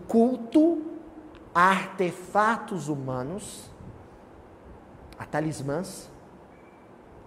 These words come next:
e uma, uma condição de fanatismo. Porque quando você cultua os objetos de fé, isso tem um nome:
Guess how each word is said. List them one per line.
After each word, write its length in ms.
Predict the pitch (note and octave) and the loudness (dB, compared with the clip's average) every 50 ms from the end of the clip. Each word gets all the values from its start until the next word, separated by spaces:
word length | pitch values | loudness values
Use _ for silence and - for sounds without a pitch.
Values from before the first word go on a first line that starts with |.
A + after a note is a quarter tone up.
| - - - - - - - - - | -20 -20 -20 -20 -20 -20 -20 -16 -10
e 140 | - D3 D3 | -6 -4 -2
uma, 180 | D3+ D3+ D#3 D#3 | -2 -2 -4 -6
uma 220 | D3+ D3+ C#3+ C#3+ | -6 -6 -6 -8
condição 680 | C#3+ - - E3+ E3 D3 D3 - - - - D#3+ E3 E3 | -6 -4 -4 -2 -2 -2 -6 -8 -8 -8 -6 -6 -4 -4
de 120 | D3 D#3 | -4 -6
fanatismo. 1700 | D#3 - - - - F#3 F#3 G#3 G#3 G3+ F#3+ F3+ F#3+ F#3+ F#3+ - - - - - G3+ F#3+ D3+ C3 C3 D3+ D#3 D3+ D#3 D#3 C#3+ B2+ - - - - - - - - - - - - - - - - - - - - - - - - - - - - - - - - - - - - - - - | -6 -8 -10 -8 -4 -4 -2 -2 -2 -4 -4 -4 -6 -8 -10 -14 -14 -12 -8 -8 -6 -8 -8 -8 -8 -6 -2 0 2 2 2 2 -2 -6 -12 -14 -18 -18 -20 -20 -20 -20 -20 -20 -20 -20 -20 -20 -20 -20 -20 -20 -20 -20 -20 -20 -20 -20 -20 -20 -20 -20 -20 -20 -20 -20 -20 -20 -20 -2 2
Porque 260 | - F3 F3 - G3+ | 4 4 6 6 4
quando 280 | G3+ G3+ G#3 G3+ F#3+ | 4 4 2 2 2
você 420 | F3+ G3 F#3+ F#3+ - A#3 G#3 G3+ G3+ G3+ - - | 2 2 0 0 2 2 2 2 2 -2 -6 -4
cultua 800 | - F#3 F#3 F3+ F3+ - - - F#3 F3 D#3+ D#3+ C#3+ A#2+ - - | 0 0 0 0 -2 -4 -4 -2 0 4 4 4 4 4 0 -2
os 200 | - D#3+ D3 B2+ | -2 -2 0 2
objetos 920 | E3 F3 D#3+ D3 D#3 D3 C#3 A#2 C3 F#3+ A3+ B3+ B3 - - F3 D3+ B2+ | 2 2 2 0 -2 -4 -4 0 2 4 4 4 2 0 -2 -4 -6 -4
de 100 | A#2+ C#3+ | -6 -8
fé, 480 | C#3 - - - A3 G#3 F3 D#3 - - - - - - - - - - - - - - - - - - - - - - - - - - - - - - - - - - - - - - - - - - - | -10 -10 -2 4 4 6 6 4 2 -4 -10 -14 -16 -18 -20 -20 -20 -20 -20 -20 -20 -20 -20 -20 -20 -20 -20 -20 -20 -20 -20 -20 -20 -20 -20 -20 -20 -20 -20 -20 -20 -20 -20 -20 -20 -20 -20 -20 -20 -12 -8
isso 400 | - F3+ F#3 F3+ - - - F3 | -6 -6 -6 -6 -8 -12 -12 -12
tem 180 | E3 - F#3+ F3+ | -8 -6 -4 -4
um 80 | F3 | -4
nome: 340 | D#3 D#3 D3+ D3+ C#3+ C3+ A2 | -2 -2 -2 -2 -4 -6 -8